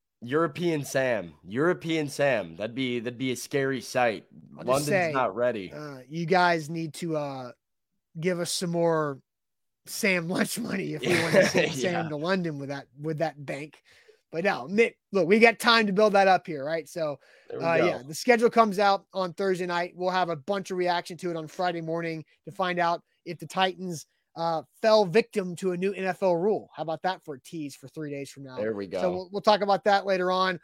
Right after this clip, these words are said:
Speaker 2: Hope you guys have a great rest of your Tuesday. Buck Rising live tonight, A to Z Sports Primetime.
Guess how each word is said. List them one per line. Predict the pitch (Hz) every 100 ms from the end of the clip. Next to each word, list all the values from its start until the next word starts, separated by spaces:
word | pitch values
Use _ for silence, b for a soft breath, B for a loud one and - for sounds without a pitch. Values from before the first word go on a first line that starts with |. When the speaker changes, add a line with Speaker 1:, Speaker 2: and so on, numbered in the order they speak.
| b
Speaker 2:
Hope | - 190
you | 208
guys | 208 196
have | 196
a | 185
great | 202 202
rest | 190
of | -
your | 170
Tuesday. | 196 175 190
Buck | 170 185 185
Rising | 196 190 180
live | 180 185 -
tonight, | 180 180 -
A | 185
to | 175
Z | 170
Sports | - 160 -
Primetime. | 226 220 226 208